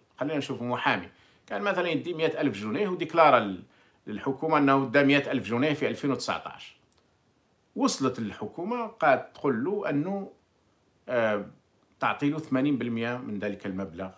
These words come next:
في ال-، في، مع الكورونا في ألفين وعشرين وألفين وواحد وعشرين. ك-، كمثال، كمثال بسيط. طبعًا تبقى مرات تخت-، على حساب ال-،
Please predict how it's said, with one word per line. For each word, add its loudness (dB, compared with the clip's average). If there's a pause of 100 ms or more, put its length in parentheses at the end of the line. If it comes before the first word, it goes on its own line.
(100)
في -10
ال-، -10 (140)
في، -10 (360)
مع -2
الكورونا -8
في -12
ألفين -8
وعشرين -10
وألفين -16
وواحد -20
وعشرين. -20 (800)
ك-، 8
كمثال، -2 (300)
كمثال -10
بسيط. -10 (1160)
طبعًا 10
تبقى 4
مرات 4 (120)
تخت-، -2
على -6
حساب -2
ال-، -8